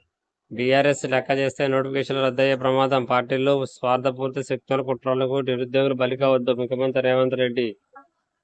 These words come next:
హతరాజ్కు రాహుల్, మిత్రుల కుటుంబాలకు పరామర్శ. బోలేబాబాకు వంద కోట్ల ఆస్తులు, ఇరవై నాలుగు ఆశ్రమాల లగ్జరీ కార్లు.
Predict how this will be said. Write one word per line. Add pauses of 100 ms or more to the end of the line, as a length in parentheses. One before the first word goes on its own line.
(1300)
హతరాజ్కు
రాహుల్, (1300)
మిత్రుల
కుటుంబాలకు
పరామర్శ.
బోలేబాబాకు
వంద
కోట్ల
ఆస్తులు,
ఇరవై
నాలుగు
ఆశ్రమాల
లగ్జరీ
కార్లు.